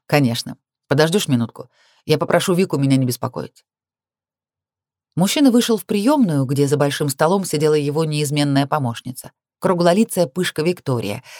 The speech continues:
девушка с аналитическим складом ума, тремя высшими образованиями и полным отсутствием интереса к личной жизни. Руслан вернулся через несколько минут с двумя чашками зеленого чая и тарелкой со свежей выпечкой.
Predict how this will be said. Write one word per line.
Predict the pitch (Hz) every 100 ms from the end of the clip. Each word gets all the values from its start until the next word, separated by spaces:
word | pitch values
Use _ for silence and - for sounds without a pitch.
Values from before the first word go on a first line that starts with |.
| -
девушка | 196 196 180 180 175
с |
аналитическим | 185 180 180 175 165 - 151
складом | - 160 151 151
ума, | 151 233 247
тремя | - 135 127
высшими | 131 - 127
образованиями | 127 143 175 233 165 147 143 _ _ -
и | 226
полным | - 269 320 262 202
отсутствием | 196 214 - 180 165
интереса | 156 151 147 143 131
к |
личной | 135 120 139 127
жизни. | 107 - 135 _ _ _ _ _ _ _ _ _ _ _ _ -
Руслан | 151 - 185 165
вернулся | 170 170 165 147
через | 165 156
несколько | 156 143 147 143
минут | 147 175 262 - _ -
с | 160
двумя | 165 185 240
чашками | 240 208 - 185
зеленого | 170 160 165 156
чая | - 226 247 233
и | - 311
тарелкой | 208 175 220 208
со | 185 156
свежей | 135 143 143
выпечкой. | 117 - - 135